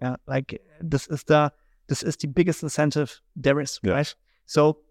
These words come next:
Speaker 1: and I also have to be honest, the, like, the only thing which could, um, make me change my own opinion about Bitcoin is if it was hacked. Yeah.
Speaker 2: Yeah.
Speaker 1: If indeed,
Speaker 2: Right.
Speaker 1: um, somebody could alter or transform the value of Bitcoin somehow, or were able to control it,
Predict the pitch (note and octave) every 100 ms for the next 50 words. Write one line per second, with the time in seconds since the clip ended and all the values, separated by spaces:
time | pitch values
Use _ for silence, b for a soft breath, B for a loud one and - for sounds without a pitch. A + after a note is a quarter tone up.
0 | _ C#3 C#3 D3+ D#3+ C3+ E3 F3+ B2 E3
1 | C#3+ C3 C#3+ - E3+ F#3 D#3 F3 E3+ D3+
2 | C3+ - D3 C#3+ - - C3+ C3 C3 C3
3 | C3 B2+ B2+ C3 _ _ _ _ _ -
4 | - C#3 B2+ A2+ - _ - D#3 D#3 B2
5 | D3 C#3 C3+ D3 - D#3+ C#3 B2+ B2 E3
6 | D3 D3+ F3 - C3+ B2 - - - -
7 | - B2 - _ - C#3+ F3+ G2+ C3 -
8 | - C#3+ C#3+ G3 F3 - G2 F2+ - -
9 | C#3+ C#3+ C#3 - - D#3 D3 D3 - D3
10 | - _ _ - C#3+ D3+ D3+ C#3+ E3 -
11 | C3+ B2+ - C3+ - C#3+ C3+ B2 C#3+ C#3
12 | - - - E3 - C3+ - E3 C#3+ D#3
13 | D#3 - C#3+ C#3+ C#3+ C#3+ C#3 - C3+ -
14 | - D#3